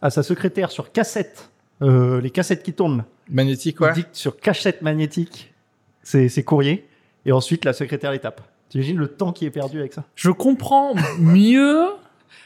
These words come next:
Speaker 3: où on en est arrivé avec lui,
Speaker 2: Avec Renaud.
Speaker 3: d'où ça vient.
Speaker 2: Ouais, ouais, ouais.
Speaker 3: Oui, oui, oui.
Speaker 2: Pourquoi est-ce qu'il se trimballe tout le temps avec
Speaker 1: Ah.
Speaker 2: trois vestes sur lui, euh ?
Speaker 1: Ah oui.
Speaker 3: Oui,
Speaker 1: Il y a
Speaker 3: oui,
Speaker 1: pas, papa.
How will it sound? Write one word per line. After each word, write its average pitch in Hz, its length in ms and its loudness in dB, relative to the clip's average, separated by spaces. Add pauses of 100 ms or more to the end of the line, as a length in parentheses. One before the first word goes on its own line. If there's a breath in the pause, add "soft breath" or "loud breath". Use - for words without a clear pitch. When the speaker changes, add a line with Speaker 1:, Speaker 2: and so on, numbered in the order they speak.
(140 soft breath)
Speaker 3:
où 226 160 4
on 233 120 2
en 226 140 -2
est 220 60 0
arrivé 214 320 4
avec 175 300 4
lui, 202 80 4 (100)
Speaker 2:
Avec 226 220 4
Renaud. 165 200 0
Speaker 3:
d'où 233 120 6
ça 233 220 4
vient. 202 560 2
Speaker 2:
Ouais, 139 100 -2
ouais, 139 400 2
ouais. 127 160 -2 (160)
Speaker 3:
Oui, 202 220 4
oui, 226 80 4
oui. 214 80 4
Speaker 2:
Pourquoi 185 300 2
est-ce 156 120 -2
qu'il 156 160 -8
se 127 140 -6
trimballe 160 340 2
tout 151 100 -8
le 139 60 -6
temps 156 80 4
avec 139 180 2
Speaker 1:
Ah. 123 60 -4
Speaker 2:
trois 156 220 2
vestes 151 380 -2
sur 135 260 -2
lui, 143 500 0
euh ? 127 260 -2
Speaker 1:
Ah 131 80 0
oui. 139 80 0 (120)
Speaker 3:
Oui, 208 100 6
Speaker 1:
Il 220 60 4
y - 20 2
a 214 40 2
Speaker 3:
oui, 220 120 2
Speaker 1:
pas, 214 60 0
papa. 170 120 -6